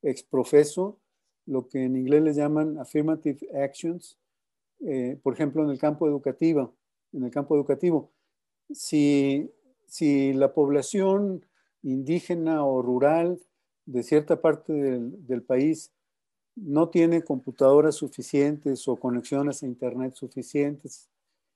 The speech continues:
etcétera, eh, no basta con que se les, eh, se les dé esos,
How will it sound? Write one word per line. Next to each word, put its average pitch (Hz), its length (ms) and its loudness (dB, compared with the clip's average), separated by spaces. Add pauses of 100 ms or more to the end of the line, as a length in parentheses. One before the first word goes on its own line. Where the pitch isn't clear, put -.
(320)
etcétera, 170 720 0 (800)
eh, 139 200 -2
no 170 220 4
basta 202 480 2
con 151 220 0
que 143 400 2
se - 200 0
les, - 480 -4 (140)
eh, 127 580 -6 (120)
se 143 200 -4
les 123 460 -6
dé 165 460 4
esos, 160 380 -6